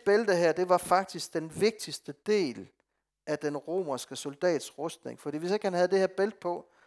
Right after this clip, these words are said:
så virkede hans rustning ikke, så faldt den fra hinanden. Det holdt resten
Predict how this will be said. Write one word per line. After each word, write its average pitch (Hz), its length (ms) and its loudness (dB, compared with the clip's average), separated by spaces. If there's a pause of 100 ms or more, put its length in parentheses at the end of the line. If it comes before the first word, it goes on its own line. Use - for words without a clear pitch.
(160)
så - 140 -6
virkede 170 400 4
hans 135 280 -8
rustning 156 420 -6
ikke, 165 120 -10
så - 80 -12
faldt 160 280 -2
den 143 120 -10
fra 170 240 -2
hinanden. 127 580 -10 (720)
Det 165 120 -4
holdt 165 280 2
resten 151 640 2